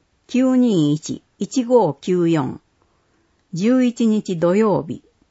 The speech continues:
午前十時から十一時。サタデー広場。予約が必要です。五日市中央北保育園。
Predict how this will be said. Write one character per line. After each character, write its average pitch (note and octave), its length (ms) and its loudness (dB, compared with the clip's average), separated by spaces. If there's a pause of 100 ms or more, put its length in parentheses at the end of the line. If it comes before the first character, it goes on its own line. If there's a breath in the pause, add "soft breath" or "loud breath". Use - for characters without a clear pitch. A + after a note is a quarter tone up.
(320)
午 A#3+ 160 2
前 F#3 300 0
十 A3+ 240 -2
時 E3 140 -8
か C3+ 160 -8
ら C#3 100 -6
十 F3+ 300 -4
一 D#3+ 260 -6
時。 C3 220 -12 (760)
サ F#3+ 220 -6
タ B3 180 -2
デ A3 220 0
ー - 20 -2
広 F#3 300 -4
場。 C3 220 -12 (800)
予 F#3 160 -4
約 G#3 320 -4
が F#3+ 140 -4
必 - 320 -8
要 D3+ 240 0
で C#3 140 -8
す。 - 220 -20 (1700)
五 - 240 -8
日 C#4 200 0
市 E3+ 240 -4
中 A#3 240 0
央 A3 240 2
北 - 240 -6
保 F#3 180 -2
育 F3 280 -4
園。 - 220 -6